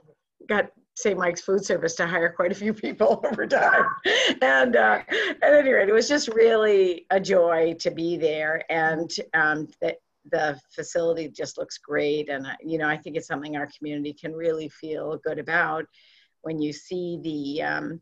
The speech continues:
you know, the tensions around the country. It didn't have to go that way, you know, and, uh, it just, it really, it really is,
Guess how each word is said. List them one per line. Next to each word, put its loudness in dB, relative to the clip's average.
you -2
know, 0
the 0
tensions -4
around -2
the -4
country. -6
It 0
didn't -4
have -4
to -8
go 2
that 0
way, -8
you -8
know, -2
and, 4
uh, 2
it -2
just, -6
it -2
really, -2
it -8
really -10
is, -10